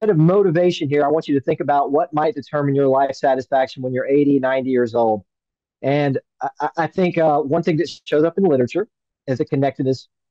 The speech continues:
plays a great role in that. Your family, your friends, your deep relationship that you have with others. Uh, additionally, your health, being strong, for example, is really important later in life. Uh, a lot of injuries that people sustain can become life-threatening if they don't have proper strength,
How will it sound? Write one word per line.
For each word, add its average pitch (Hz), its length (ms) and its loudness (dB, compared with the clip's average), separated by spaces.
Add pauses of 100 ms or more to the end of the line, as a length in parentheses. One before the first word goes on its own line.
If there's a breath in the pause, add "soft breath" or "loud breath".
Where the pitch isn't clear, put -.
plays 131 160 0
a 123 60 -2
great 123 220 0
role 110 180 -2
in 107 80 -8
that. 101 240 -8
Your 117 80 -12
family, 139 500 0 (300)
your 110 100 -8
friends, 135 540 -2 (240)
your 127 100 -2
deep 160 260 0
relationship 143 640 0
that 117 140 -10
you 123 80 -2
have 113 200 0
with 107 140 -6
others. 107 460 -4 (720)
Uh, 135 200 0
additionally, 202 420 4
your 190 120 2
health, 247 240 -2 (720)
being 190 180 2
strong, 185 520 0 (320)
for 131 80 -6
example, 127 400 0
is 110 140 -2
really 160 180 2
important 151 440 0
later 139 280 2
in 127 80 -2
life. 123 340 0
Uh, 117 260 0 (520)
a 127 40 0
lot 147 200 2
of 147 80 0
injuries 156 420 2
that - 120 -6
people 156 220 -2
sustain 151 520 -2
can 139 160 -4
become 135 240 -2
life-threatening 139 680 -2
if 120 80 -4
they 127 100 0
don't 123 160 -4
have 127 200 -4
proper 120 280 -2
strength, 156 480 -2